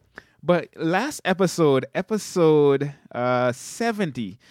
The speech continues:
I recorded that episode. I was so exhausted. You know, I'm, I'm doing so much that sometimes I get tired. <laughs> And last week was one of those weeks where there was just too much to do. It was the first week that I taught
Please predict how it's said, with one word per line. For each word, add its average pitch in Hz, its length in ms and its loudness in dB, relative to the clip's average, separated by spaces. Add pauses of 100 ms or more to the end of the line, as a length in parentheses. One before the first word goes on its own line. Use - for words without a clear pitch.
(240)
I 147 80 -2
recorded 190 520 0
that 180 240 -4
episode. 143 640 -2
I 139 140 -10
was 147 200 -2
so 120 440 -2
exhausted. 104 800 -8
You 131 120 -4
know, 143 200 -4
I'm, 143 220 -6 (300)
I'm 135 260 -2
doing 143 300 0
so 156 180 -2
much 135 540 -2
that 113 520 -4
sometimes 120 640 -6
I 117 160 -6 (120)
get 110 360 -8 (540)
tired. 120 840 -6 (140)
<laughs> 170 260 -6 (320)
And 151 160 2
last 170 260 2
week 190 140 -2
was 165 160 0
one 156 180 -2
of 151 120 -2
those 143 260 2
weeks 135 400 -2
where 120 400 -2 (280)
there 123 120 0
was 120 160 0
just 120 320 -8
too 143 180 -2
much 127 300 -6
to 117 80 -10
do. 107 180 -4
It 107 40 -4
was 104 140 -12
the 107 60 -12
first - 440 -2
week 156 160 -6
that 120 100 -6
I 107 200 -8
taught 143 340 -2